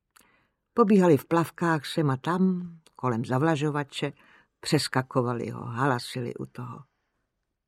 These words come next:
Popadla ho za ruku, zvedla ho ze židličky a přetáhla ho nad sršící kapky vody, kde ho držela ve vzduchu. Celou dobu jsem na ně koukala.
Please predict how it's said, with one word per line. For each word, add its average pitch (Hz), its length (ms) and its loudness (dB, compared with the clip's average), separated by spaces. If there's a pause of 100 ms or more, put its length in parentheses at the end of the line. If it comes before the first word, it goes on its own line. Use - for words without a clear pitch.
(160)
Popadla 180 400 8
ho 156 140 4
za 165 200 4
ruku, 247 460 4 (360)
zvedla 135 340 0
ho 117 160 -6
ze 139 160 0
židličky 190 760 2 (640)
a 185 140 6
přetáhla 208 760 6
ho 185 240 6
nad 175 260 6
sršící - 760 0
kapky - 420 -2
vody, 143 340 2
kde 143 160 -2
ho 131 120 -2
držela 123 440 -2
ve 127 120 -6
vzduchu. - 520 -12 (920)
Celou 120 360 0
dobu 131 280 0
jsem 120 280 -4
na 117 60 -2
ně 117 160 -2
koukala. 123 640 -4